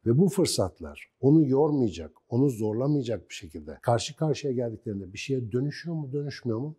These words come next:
Sadece onu izleyelim. Yetenek mühendisliği yapılabilecek bir konu değildir. Yetenek eldeki şartlar itibariyle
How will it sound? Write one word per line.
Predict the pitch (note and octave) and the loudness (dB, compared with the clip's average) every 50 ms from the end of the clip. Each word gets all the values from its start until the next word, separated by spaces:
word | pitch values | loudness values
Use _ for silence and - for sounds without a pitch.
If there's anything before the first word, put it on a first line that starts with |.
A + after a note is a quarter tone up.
| _ _ | _ _
Sadece | - - - C#3+ B2+ A#2+ G#2+ A2 | -12 -4 2 4 4 4 2 0
onu | F#2 F2+ F#2+ G2 | -4 -8 -8 -8
izleyelim. | F#2 F2 E2 D#2+ D#2+ E2 F#2+ C3 D3 C3 - | -10 -10 -10 -10 -10 -6 -6 -6 -6 -6 -2
Yetenek | G2+ G#2 B2+ C3+ - D#3 D3+ D3+ E3+ F3 - - - - _ | 2 4 4 4 4 4 4 4 4 2 -2 -6 -20 -18 _
mühendisliği | G#2+ G#2+ G#2+ A2+ B2 C3+ C3 G2+ G2 C#3 D3 D3 D3 C3+ C#3 C3 - - - - D3+ D#3 E3 D3+ | -6 -4 0 2 4 4 4 2 0 -2 -2 -2 -4 -6 -6 -8 -8 -8 -4 0 2 2 2 4
yapılabilecek | B2+ A#2 - - A#2+ A2+ A#2 A#2 G2+ G#2 G#2+ A2 G#2 F2+ G2+ F#2 E2+ _ - A#2 | 2 0 0 -2 -6 -8 -8 -8 -8 -6 -6 -6 -6 -6 -8 -10 -12 _ -4 -2
bir | B2+ A2+ B2 - | -2 -2 -4 -6
konu | - - G2+ G#2+ C3+ D3+ D3+ - _ _ _ - | -6 -4 -2 0 0 0 -2 -4 _ _ _ -2
değildir. | G2+ G#2 G2 F2 E2 C#2+ - - - - - - | 2 4 4 4 2 -4 -10 -16 -20 -16 -10 -2
Yetenek | F#2 G2+ A#2 G#2+ - B2+ B2 C#3+ E3+ E3+ - - _ - | 4 4 4 4 4 4 2 4 2 0 -2 -8 _ 2
eldeki | - A#2 B2+ B2 B2 A#2 B2+ - - F#3+ F3+ | 4 4 4 4 4 2 0 0 2 0 0
şartlar | - - C3 B2+ B2 - - D#3 D#3 | 2 0 -2 -2 -2 -2 0 2 4
itibariyle | C#3 A#2 - - A2 F#2+ G2+ G2 F#2+ F2 F2 F2+ G#2 C#3 F3+ F#3 D#3 | 4 4 2 0 -4 -4 -2 -2 -2 -2 -4 -4 0 0 0 0 -2